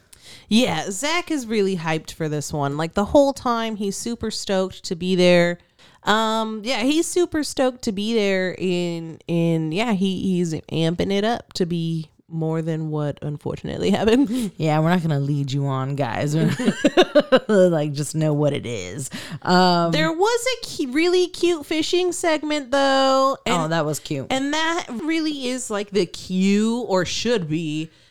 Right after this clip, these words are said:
Speaker 1: that we're not gonna get a lot of good, juicy shit in the investigation.
Speaker 2: Yeah.
Speaker 1: 'Cause anytime they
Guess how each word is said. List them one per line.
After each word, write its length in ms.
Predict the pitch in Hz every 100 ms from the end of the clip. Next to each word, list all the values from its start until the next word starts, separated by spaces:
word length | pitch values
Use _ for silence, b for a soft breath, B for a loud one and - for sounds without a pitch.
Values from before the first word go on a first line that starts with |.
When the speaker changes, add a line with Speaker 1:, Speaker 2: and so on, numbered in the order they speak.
| b
Speaker 1:
that 440 | 196 202 185 175
we're 180 | 208 254
not 180 | 285 302
gonna 160 | 302 254
get 120 | 226
a 80 | 202
lot 180 | 190
of 120 | 185 160
good, 340 | 180 165 156
juicy 360 | 151 180 - 165
shit 280 | - 160 -
in 140 | 156
the 180 | 156 139
investigation. 800 | 151 147 147 143 131 135 95 143 B B
Speaker 2:
Yeah. 200 | - -
Speaker 1:
'Cause 180 | 311 277
anytime 680 | 370 381 381 294 294 302
they 400 | 254 233 220 208